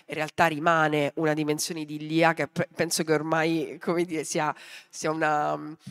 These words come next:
eh, u-, un'opinione condivisa. Però d'altra parte,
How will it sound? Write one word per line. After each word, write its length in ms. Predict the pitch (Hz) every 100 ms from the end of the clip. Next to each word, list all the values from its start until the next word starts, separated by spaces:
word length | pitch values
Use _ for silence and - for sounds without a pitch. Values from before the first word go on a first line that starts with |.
| - -
eh, 260 | 160 143 143
u-, 280 | 135 160 160
un'opinione 680 | 170 165 160 180 175 175
condivisa. 760 | 180 170 180 180 175 160 160 143 - _ _ _ _ _ _ _ _ -
Però 160 | 247 233
d'altra 420 | 190 202 240 247
parte, 840 | 196 156 - - - 185 185 190